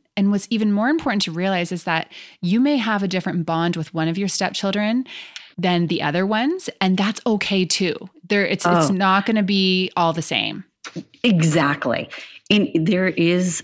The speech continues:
Speaker 2: high probability that you're going to have different relationships with your
Speaker 1: Mm-hmm.
Speaker 2: stepchildren, just like with your own children. You have different relationships if you, with your children if you have multiple children. And that's okay.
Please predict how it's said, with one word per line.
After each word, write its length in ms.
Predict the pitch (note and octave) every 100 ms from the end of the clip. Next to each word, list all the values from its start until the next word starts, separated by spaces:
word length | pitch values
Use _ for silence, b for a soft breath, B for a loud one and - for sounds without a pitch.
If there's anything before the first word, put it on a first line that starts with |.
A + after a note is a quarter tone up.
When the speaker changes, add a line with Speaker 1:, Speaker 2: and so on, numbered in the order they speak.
| _
Speaker 2:
high 200 | - E3
probability 640 | F#3 G3+ F#3+ F#3 G3+ B3 E3+
that 180 | E3+ E3
you're 140 | E3+
going 400 | E3 E3 F3 C4+
to 80 | B3
have 200 | D#3+ C#3+
different 300 | C#3 - D3
relationships 920 | D3 C3+ A#2 - C3 D3 E2+ - - - _ _ _ _
with 300 | E3 D#3 D3
your 180 | G#3 -
Speaker 1:
Mm-hmm. 60 | F3
Speaker 2:
stepchildren, 600 | - - - A2 - - - B B -
just 220 | A3+ -
like 200 | B3 B3 -
with 260 | A3 A#3
your 140 | A#3+ -
own 200 | B3+ G#4+
children. 500 | - C#3 C3+ - - B B
You 100 | G3+
have 180 | G#3 F#3+
different 320 | F3 F3 G#3+
relationships 800 | A3 F3 C#3+ - C#3+ - F#3+ - -
if 100 | -
you, 180 | - -
with 340 | - E3 E3 E3
your 100 | D3
children 360 | - - E3+
if 160 | G#3 A3
you 100 | C4
have 140 | C4+
multiple 360 | D#4+ A4+ G#4 -
children. 440 | - - - - - B B B
And 200 | B3 B3
that's 300 | A#3 B3+ -
okay. 680 | D4 C#4 - C#4 F4 B3